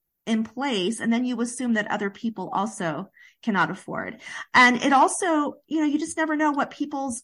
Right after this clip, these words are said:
true desire is. I know that if, you know, I really have a skin concern that I, it's been bothering me for so long, and then there's a cream that possibly could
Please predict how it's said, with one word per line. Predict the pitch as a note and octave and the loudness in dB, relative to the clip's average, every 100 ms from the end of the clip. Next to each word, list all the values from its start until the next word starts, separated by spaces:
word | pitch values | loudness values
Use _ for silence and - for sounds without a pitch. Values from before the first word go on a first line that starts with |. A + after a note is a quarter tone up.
| - | -10
true | - C#4+ | -4 -2
desire | C4 A3+ G3+ A3 C4 | -2 0 2 2 0
is. | F3 - | -4 -4
I | G3 | -2
know | A#3 A#3+ | 0 0
that | A#3 A3 A3+ | 0 -2 -2
if, | A3+ - _ - _ _ | -6 -10 _ -20 _ _
you | A#3+ | -4
know, | A3 | -2
I | - | 0
really | B3 A#3+ B3 | -2 -2 -2
have | B3+ A3+ | -2 -2
a | F#3+ | -4
skin | - - A3+ | -8 -4 -2
concern | A#3 A3 A3 G3+ G3 | -2 -6 -4 -4 -4
that | G3 - | -2 -2
I, | F#3 | -2
it's | - - | -6 -10
been | G3+ G3+ | -6 -2
bothering | G3+ G3 G#3 A3+ G#3+ | 2 2 2 0 -2
me | G#3 | -4
for | A3 | -6
so | G3 - F3+ | -8 -6 -6
long, | F3+ F#3+ G#3 G#3 | 0 2 2 0
and | G3 | -2
then | G3 | -2
there's | G3 G3+ G#3+ | 0 0 -2
a | G3 | -6
cream | - A3+ G#3+ G#3+ | -8 -6 -2 0
that | - - | -2 0
possibly | A3+ A3 - G3+ G3 F3 | 0 0 -2 -6 -4 -4
could | - F#3+ F3 | -2 -2 -2